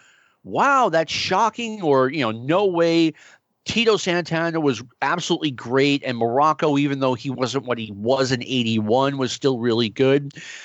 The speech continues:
And, uh, this match was an absolute stinker in Boston. And this match from Madison Square Garden is Exhibit A that I'm not remembering incorrectly because this was not a good match.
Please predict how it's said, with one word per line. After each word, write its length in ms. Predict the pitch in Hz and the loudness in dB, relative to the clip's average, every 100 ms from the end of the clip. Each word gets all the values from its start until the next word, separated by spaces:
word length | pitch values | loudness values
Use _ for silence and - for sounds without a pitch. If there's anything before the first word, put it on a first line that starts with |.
| - - | -18 -6
And, 300 | 123 117 113 - | -2 -2 -4 -4
uh, 220 | - 202 | -2 0
this 260 | 147 190 - | 2 0 0
match 280 | 170 165 | -2 -2
was 180 | 165 147 | -2 -2
an 140 | 131 135 | -2 -4
absolute 600 | - 156 160 - 143 143 | -4 -2 -2 -2 2 2
stinker 560 | 143 - - 143 139 143 | 2 -4 -2 -4 2 2
in 140 | 127 | 2
Boston. 640 | 113 120 123 - 135 123 123 - - - _ - | 2 2 2 0 0 0 -2 -14 -20 -20 _ -6
And 280 | 151 156 147 - | -2 -2 -2 -4
this 500 | 123 120 277 302 220 | -4 0 2 2 2
match 360 | 175 160 160 | 2 2 0
from 180 | - 143 | 0 0
Madison 460 | 156 170 160 180 151 | 2 2 0 0 -4
Square 320 | - 170 156 | 0 2 4
Garden 440 | 135 170 220 151 | 2 2 2 2
is 160 | 135 123 | 0 0
Exhibit 540 | 131 107 135 170 185 - | -4 -4 0 2 0 0
A 480 | 139 208 151 131 127 - - | 2 2 2 2 -2 -6 -4
that 300 | 135 131 127 - | -2 0 -4 -4
I'm 320 | 160 240 185 | -2 -2 -2
not 260 | 208 254 - | 0 0 0
remembering 560 | 165 151 143 135 135 127 | 0 0 0 -2 -4 -2
incorrectly 640 | 127 120 139 127 120 135 | -4 -6 -2 0 0 -4
because 320 | 123 123 147 113 | -4 -2 -2 0
this 260 | 226 311 | 0 0
was 160 | - 139 | 0 0
not 180 | 123 95 | 0 -2
a 60 | |
good 220 | 92 87 | -4 -4
match. 440 | 90 82 - - | -4 -6 -8 -10